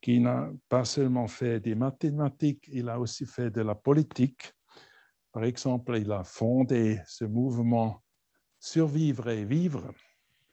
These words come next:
Et il a dit déjà en mille neuf cent soixante-dix la chose suivante. « Depuis fin juillet mille neuf cent soixante-dix, je consacre la plus grande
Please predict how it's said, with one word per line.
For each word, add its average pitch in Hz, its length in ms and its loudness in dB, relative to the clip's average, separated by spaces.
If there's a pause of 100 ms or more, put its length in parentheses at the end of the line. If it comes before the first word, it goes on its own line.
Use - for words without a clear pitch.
(920)
Et 123 280 2
il 127 100 2
a 123 100 2
dit 170 400 -2
déjà 151 600 2 (420)
en 120 120 -2
mille 135 240 4
neuf 139 200 2
cent 127 460 -4
soixante-dix - 1300 -2 (1120)
la 117 140 -2
chose 127 340 0
suivante. « - 640 -8 (1200)
Depuis 170 360 4
fin 170 320 0
juillet 160 480 4
mille 131 200 2
neuf 135 200 0
cent 135 220 -2
soixante-dix, 131 920 -2
je 131 100 -2
consacre 123 840 -2
la 110 140 2
plus 151 260 2
grande 147 360 4